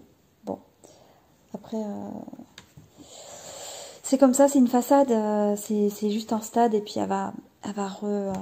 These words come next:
repasser à autre chose et puis ça va redevenir papa, je pense, et puis, et puis voilà, ça va faire que ça, mais, euh, donc voilà, mais, euh, du coup, elle a, elle a une phase où,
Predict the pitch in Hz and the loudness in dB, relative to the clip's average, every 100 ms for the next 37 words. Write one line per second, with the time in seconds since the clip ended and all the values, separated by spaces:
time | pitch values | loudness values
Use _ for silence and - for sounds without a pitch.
0 | - - - _ - 226 226 220 220 220 | -10 -18 -20 _ -4 -2 -2 2 4 2
1 | 220 247 254 226 220 - 196 196 190 190 | 2 4 4 4 0 -4 -4 -2 0 0
2 | 190 185 220 202 220 220 220 220 226 240 | -2 -2 0 0 0 -2 0 0 2 -2
3 | - 214 240 - 208 - 196 196 - 202 | -2 -4 -2 -4 -8 -8 -8 -8 -10 -8
4 | 196 196 196 196 - 202 196 220 196 180 | -8 -8 -12 -12 -12 -10 -6 -6 -4 -6
5 | 180 _ _ _ _ - - - - - | -10 _ _ _ _ -20 -20 -20 -20 -20
6 | - - _ _ _ 214 208 208 208 202 | -20 -20 _ _ _ -4 -2 -2 -2 -4
7 | 196 190 190 208 - 226 208 190 190 190 | -4 -6 -6 -8 -2 2 4 4 2 2
8 | 196 196 226 220 202 190 | 0 0 0 0 -4 -6